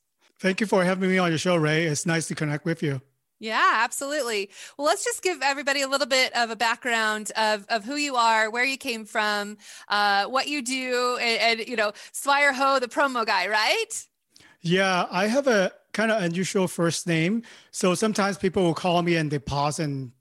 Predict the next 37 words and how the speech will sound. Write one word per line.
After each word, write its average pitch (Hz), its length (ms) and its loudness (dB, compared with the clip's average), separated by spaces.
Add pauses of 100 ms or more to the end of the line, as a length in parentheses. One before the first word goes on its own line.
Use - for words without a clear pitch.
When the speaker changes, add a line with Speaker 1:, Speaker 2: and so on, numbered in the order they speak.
(120)
Speaker 1:
you 165 80 -2
know, 156 80 0
without 143 320 -2
doing 175 220 0
that. 147 160 -2
That's 180 240 -2
why 165 240 2 (420)
I, 160 380 0 (260)
uh, 156 220 0
gave 185 180 0
myself 165 460 0
the 160 60 -2
hashtag, 147 500 -4
the 147 100 -6
promo 156 260 -2
guy, 127 220 -8
so 156 180 -4
people 180 320 -2
remember 170 460 0
it. 131 160 -6 (340)
And 165 380 0
as 170 220 -4
the 170 120 0
name 208 260 2
could 202 160 -2
kinda, 175 600 0
uh, 147 240 -2
hint 202 420 -2
for 156 220 2
it, 151 100 0 (260)
I'm 175 180 0
in 180 80 0
the 175 60 -2
promotional 170 480 -2
product 156 380 -2 (160)
business. 139 480 -6 (140)
So 156 420 0